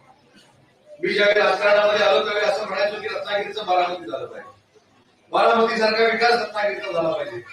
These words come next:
पण माझ्या आयुष्यातली सगळ्यात चांगली गोष्ट काय घडली ते देखील सांगतो.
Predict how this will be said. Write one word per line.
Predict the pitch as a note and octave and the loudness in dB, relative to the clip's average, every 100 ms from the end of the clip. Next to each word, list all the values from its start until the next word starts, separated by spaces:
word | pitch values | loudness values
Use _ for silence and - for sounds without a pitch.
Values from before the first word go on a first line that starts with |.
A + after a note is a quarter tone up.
| - _ - - | -20 _ -16 -6
पण | F3+ | -2
माझ्या | F3 F#3 G#3+ | 0 2 4
आयुष्यातली | G3+ C#4 - - | 2 0 -2 -6
सगळ्यात | - F3 - G3+ | -6 -2 2 2
चांगली | - - G3 | 2 -6 -8
गोष्ट | F#3+ - | -12 -12
काय | D#3 F#3 | -8 -4
घडली | F3+ F3 | -2 -2
ते | E3+ F3 | -6 -12
देखील | E3+ E3 | -14 -16
सांगतो. | E3 - C#3 | -18 -18 -20